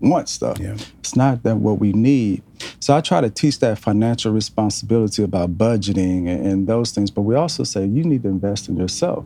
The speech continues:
Speaker 1: meaning that you can start a savings account and we will match you up to five hundred dollars.
Speaker 2: Mm-hmm.
Speaker 1: So if you invest five hundred in yourself, you're gonna, you have a thousand dollars,
Speaker 2: Right.
Speaker 1: you have a savings
Speaker 2: Right.
Speaker 1: account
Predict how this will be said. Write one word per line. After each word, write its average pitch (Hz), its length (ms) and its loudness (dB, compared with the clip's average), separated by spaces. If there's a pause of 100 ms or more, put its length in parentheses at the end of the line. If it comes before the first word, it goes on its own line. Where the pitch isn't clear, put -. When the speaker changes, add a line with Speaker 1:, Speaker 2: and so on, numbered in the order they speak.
Speaker 1:
meaning 107 420 0 (540)
that 107 360 2 (360)
you 127 160 4
can 143 140 0
start 127 240 2
a 117 80 2
savings 131 400 2
account 90 580 -2 (460)
and 101 120 0
we 120 140 4
will 113 140 2
match 113 360 0
you 107 80 2
up 101 120 -4
to 98 80 -2
five 92 320 2
hundred 90 180 0
dollars. 92 380 2
Speaker 2:
Mm-hmm. 104 80 -4
Speaker 1:
So 85 220 0
if - 120 -16
you 143 220 2 (340)
invest 127 400 2
five 139 240 2
hundred 127 220 2
in 120 80 2
yourself, 160 420 -2
you're - 120 2
gonna, 135 240 2 (120)
you 147 160 4
have 127 140 2
a 123 40 -2
thousand 135 380 2
dollars, 147 280 0
Speaker 2:
Right. 123 80 -2
Speaker 1:
you 120 40 0
have 120 160 -2
a 113 40 -4
savings 160 360 0
Speaker 2:
Right. 120 100 -4
Speaker 1:
account 113 440 -2